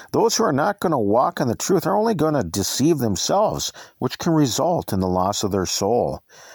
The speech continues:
James one twenty-two through twenty-five says, "But be a doers of the word, and not hearers only, deceiving your own selves. For if any be a hearer of the word, not a doer, he is like unto a man, beholding his natural face in a glass.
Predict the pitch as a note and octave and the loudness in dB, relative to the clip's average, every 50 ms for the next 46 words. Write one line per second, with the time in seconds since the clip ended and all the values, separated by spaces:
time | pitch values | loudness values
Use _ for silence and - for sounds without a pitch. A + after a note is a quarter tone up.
0 | - - - _ - F#2 F#2 G#2 A2+ A2+ A2 G2 - G2+ G#2 A2+ A#2+ A#2 - - | -20 -20 -20 _ -8 -4 -2 0 0 0 0 -2 -2 0 0 0 0 -2 -2 -2
1 | A2+ A2 A2+ G2+ - - C3+ C3 - - A2+ G#2+ - - G#2+ G#2 F#2+ - - A2+ | -2 -2 -2 -2 -2 -2 -2 0 0 0 -4 -4 -2 -2 -2 -2 -2 -2 -2 -2
2 | C3 C#3 B2 A2 G2+ - - G#2+ F2+ F2 F#2 G2 D#2+ D#2+ E2 F2 F2+ F#2 G2 F#2+ | 0 0 0 0 -2 -2 -2 -2 -2 -2 -2 -4 -4 -4 -2 0 0 0 0 0
3 | F#2+ A2 A#2 B2+ C3 A#2+ A2 C3 A#2+ C3+ D3 D3 D#3+ F3 F3 D3 G#2+ G2 G#2+ - | 0 0 0 2 0 0 0 -2 0 0 0 2 2 2 0 0 0 -2 -4 -6
4 | - - - - - - - - - - - - F2+ F#2 F#2+ G2 G2+ A#2 B2 A2+ | -8 -14 -20 -20 -20 -20 -20 -20 -20 -12 -8 -4 -2 0 0 2 2 2 2 2
5 | A#2 C#3+ D3 C#3+ C3+ G2 A2 A#2+ D3+ D#3 C3 A2+ G2+ F2+ F#2+ - - - A2 D3 | 2 2 2 2 0 0 0 0 0 0 0 0 0 0 -2 -2 -2 0 2 2
6 | F#3+ F#3+ G#3+ G3+ F#3 D3+ A#2+ G#2+ G#2 G2 F#2+ E2 - - G2+ F2 D#2+ C#2+ C2+ D2 | 2 2 2 2 2 2 2 2 0 0 0 -2 -2 0 0 2 0 0 -2 -4
7 | - - - - - - - - - - B2+ - C#3+ D3+ F3+ F#3+ D#3+ F3+ F3+ F3 | -6 -8 -10 -12 -18 -18 -18 -10 -6 -6 -4 -2 0 0 0 2 2 2 2 2
8 | D#3 C#3 D#3+ E3+ E3+ E3+ D#3 D#3 D3+ C3+ D3 D3+ D3+ C3 C3 C3 C3 C3 C3 A2+ | 2 4 4 4 4 4 2 2 2 2 2 2 2 2 2 2 2 0 0 2
9 | A2+ A2+ A#2 A#2+ A#2+ G#2+ G2 A2+ A2+ G2+ E2+ F#2 F#2+ G2 A#2 - - C3 C3 D3 | 2 2 4 4 2 2 2 2 2 2 2 2 2 2 2 2 0 0 0 2
10 | D#3 D3 C3+ A2+ G2 F#2 F2+ F2 F2+ F#2 F#2 - - - - - - - A#2 A2+ | 2 2 2 2 2 2 2 0 0 -2 -4 -6 -10 -16 -16 -10 -4 0 0 2
11 | A#2+ D3+ F3 F#3+ G3 F#3+ E3+ C#3 G#2 G#2 G#2+ A2+ B2+ C#3 - - F3 E3 - - | 2 2 2 2 2 2 2 2 2 0 0 0 0 -2 -2 -2 -2 -2 -2 0
12 | B2+ A#2+ C3+ C3+ - D3 D3+ D#3 B2+ A2 G2 F2+ F2 F2 F2 F2+ - - | 0 0 0 0 0 0 -2 -2 0 0 2 2 4 2 2 0 -2 -6